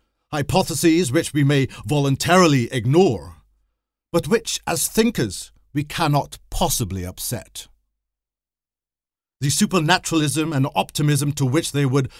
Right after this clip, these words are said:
persuade us may, interpreted one way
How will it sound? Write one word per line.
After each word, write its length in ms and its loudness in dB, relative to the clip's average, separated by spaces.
persuade 480 0
us 140 -2
may, 540 0
interpreted 680 0
one 280 4
way 340 2